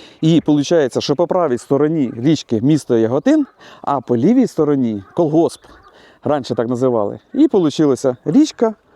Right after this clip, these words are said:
Колгоспна, тому що рядом із колгоспом. За річкою по ту сторону раніше була ферма.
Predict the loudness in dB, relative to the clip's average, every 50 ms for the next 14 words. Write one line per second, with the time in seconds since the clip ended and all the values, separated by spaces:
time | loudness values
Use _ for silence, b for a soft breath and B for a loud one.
0 | b b b _ 0 0 0 0 0 0 0 0 0 -2 -4 -4 -4 -2 -2 -2
1 | 0 0 -2 -2 0 0 0 2 0 0 0 -2 -4 -2 0 -2 -2 0 0 -2
2 | -2 0 0 0 0 0 -2 _ -10 -12 -12 B B B B B B B B B
3 | B B B B B _ -2 0 0 0 0 -2 -4 -6 -2 0 2 2 2 2
4 | 0 -2 -2 -2 -4 0 0 0 2 2 0 0 0 0 0 0 -2 -2 -2 -2
5 | -2 0 0 0 0 -2 -2 -2 -2 -2 -2 -2 -2 -4 -4